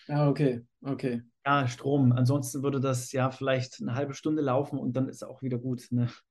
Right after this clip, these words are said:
Speaker 1: Ah ja, okay. Das heißt, das wäre so die abgespeckte Version, äh, die dann ein bisschen günstiger ist vom Preis her, ne?
Speaker 2: Ja,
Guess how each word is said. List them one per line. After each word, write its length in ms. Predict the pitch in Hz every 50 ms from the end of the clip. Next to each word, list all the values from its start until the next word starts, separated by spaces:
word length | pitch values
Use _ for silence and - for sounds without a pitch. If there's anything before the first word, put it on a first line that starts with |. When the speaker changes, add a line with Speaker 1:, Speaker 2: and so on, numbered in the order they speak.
| _ -
Speaker 1:
Ah 200 | 139 143 139 139
ja, 200 | 139 139 135 135
okay. 340 | 135 135 - 139 123 123 120
Das 160 | 120 139 127 156
heißt, 180 | 143 139 143
das 160 | 156 147 -
wäre 200 | 139 139 135 131 131
so 100 | 127 123
die 100 | 127 104
abgespeckte 480 | 113 - - 139 - 131 123 120 131 120
Version, 500 | 120 120 120 120 120 127 131 135 135 123
äh, 160 | 123 123 120
die 100 | 120 120
dann 120 | 120 123
ein 20 | 120
bisschen 180 | 120 - 143 123
günstiger 460 | 127 135 135 - 135 120 120 120 120
ist 160 | 120 120 -
vom 160 | - - 123
Preis 260 | 117 - 123 120 120 -
her, 140 | 123 117
ne? 80 | 120 131
Speaker 2:
Ja, 160 | - - -